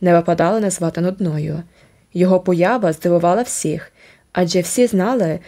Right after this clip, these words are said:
що Норман ніколи і нікуди не ходить. Полоки запросили його, бо він був їхнім гостем двадцять п'ять років тому,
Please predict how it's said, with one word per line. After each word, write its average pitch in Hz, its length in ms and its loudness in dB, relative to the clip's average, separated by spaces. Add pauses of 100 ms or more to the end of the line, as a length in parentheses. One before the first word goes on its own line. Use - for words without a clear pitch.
(240)
що - 200 -2
Норман 180 460 2
ніколи 170 500 0
і - 140 -4
нікуди 202 380 0
не 240 120 -2
ходить. 151 500 -6 (680)
Полоки 269 380 2
запросили 202 540 0
його, 185 240 2
бо 185 120 -2
він 214 220 0
був 202 200 0
їхнім 196 320 -4
гостем 202 500 -2
двадцять 175 380 0
п'ять 185 200 0
років 170 300 -4
тому, 170 360 -2